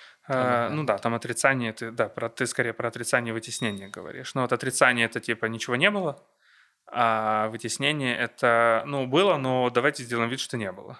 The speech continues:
Speaker 2: Забудем.
Speaker 1: Да, забудем про это. Вот тогда в таком случае отрицание — это первичный механизм психики, более ранний, да, ну, а, э, вытеснение в таком случае более,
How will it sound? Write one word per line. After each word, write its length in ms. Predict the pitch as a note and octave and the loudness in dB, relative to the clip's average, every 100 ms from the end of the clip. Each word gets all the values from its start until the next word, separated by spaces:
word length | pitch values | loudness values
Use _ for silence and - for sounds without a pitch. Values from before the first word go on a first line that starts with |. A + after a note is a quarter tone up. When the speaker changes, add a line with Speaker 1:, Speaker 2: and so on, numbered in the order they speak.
| - | -8
Speaker 2:
Забудем. 600 | A#2 A2+ A2 G#2+ G2+ C#3+ | -4 -2 -4 -6 -10 -6
Speaker 1:
Да, 180 | A#2 G2+ | -2 -2
забудем 420 | G#2+ A#2 G2+ G2 | -2 -4 -6 -8
про 160 | - A2 | -6 -4
это. 220 | G#2+ A2+ | -4 -6
Вот 220 | A2 A2 | -4 0
тогда 320 | B2 A2+ A#2+ | 0 4 4
в 80 | A2+ | 4
таком 240 | C3 B2+ A#2 | 2 0 0
случае 300 | B2 - A2+ | -2 -2 -2
отрицание — 520 | B2 A#2 A#2+ A2 G#2 | -2 0 2 2 -2
это 120 | A2 | -8
первичный 480 | - B2+ G#3+ - F3 | -6 -4 -4 -4 -4
механизм 540 | D#3 - C#3 C3 A#2+ | -2 0 0 0 -6
психики, 360 | A#2 B2+ A#2+ - | -4 -4 -4 -6
более 280 | A#2 A#2+ A#2 | -2 0 4
ранний, 360 | A#2 A2 G#2 | 4 2 -4
да, 280 | G#2 B2+ C3 | -6 -6 -6
ну, 240 | B2+ A2+ - | -6 -8 -4
а, 340 | A2 A2 G#2+ - - - - - | -4 -4 -4 -8 -16 -20 -20 -12
э, 180 | - A#2 | -8 -8
вытеснение 640 | A#2 A#2 - D#3 E3+ C#3+ | -8 -8 -2 0 0 -2
в 60 | - | -6
таком 280 | B2+ B2 | -6 -6
случае 360 | A2+ B2+ - - | -4 -8 -6 -8
более, 460 | G#2 C3 B2+ A#2 | -2 -2 0 -4